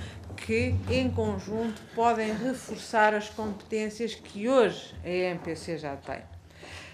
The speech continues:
Ah, relativamente à aquacultura e pescas, ah, o, que também, também, eh, houve aqui uma novidade,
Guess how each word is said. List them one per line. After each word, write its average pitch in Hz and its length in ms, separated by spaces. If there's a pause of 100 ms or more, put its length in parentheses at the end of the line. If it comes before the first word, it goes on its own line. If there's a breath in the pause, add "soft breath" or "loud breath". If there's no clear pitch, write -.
(120 loud breath)
Ah, 196 440
relativamente 277 760
à 233 100
aquacultura 233 540
e 208 80
pescas, 254 800 (500 loud breath)
ah, 208 460 (540 loud breath)
o, - 160
que - 240
também, 240 340
também, 220 680
eh, 202 400
houve 220 400
aqui 220 300
uma 208 180
novidade, 233 760